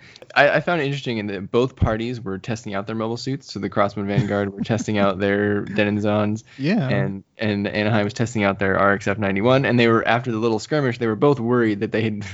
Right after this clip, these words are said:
Speaker 1: <laughs> been seen by the other party. So now they both wanna, like, take each other out.
Speaker 2: Right.
Speaker 1: Um,
Speaker 2: <laughs>
Speaker 1: and Sheffield's crew has a really cool name. They're the Dark Tiger Squadron. Very, very Xeon, like, Ace Pilot Core, uh,
Speaker 2: Exactly, yeah.
Speaker 1: esque.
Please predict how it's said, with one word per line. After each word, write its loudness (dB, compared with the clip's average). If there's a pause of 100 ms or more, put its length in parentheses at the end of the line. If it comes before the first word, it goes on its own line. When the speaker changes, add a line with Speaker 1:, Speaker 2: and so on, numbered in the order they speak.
Speaker 1:
<laughs> -2
been 2
seen 0
by 2
the 2
other 0
party. 2
So -2
now 4
they 2
both 4
wanna, -2
like, -4
take -2
each -2
other 0
out. 0 (640)
Speaker 2:
Right. -4 (200)
Speaker 1:
Um, -4 (240)
Speaker 2:
<laughs> -14
Speaker 1:
and 2
Sheffield's 2
crew 0
has 2
a 0
really 0
cool 0
name. 0
They're 2
the 0
Dark 0
Tiger 0
Squadron. 0
Very, 0
very 2
Xeon, -2
like, -2
Ace -4
Pilot 0 (200)
Core, 2 (280)
uh, -2
Speaker 2:
Exactly, 0
yeah. 2
Speaker 1:
esque. -4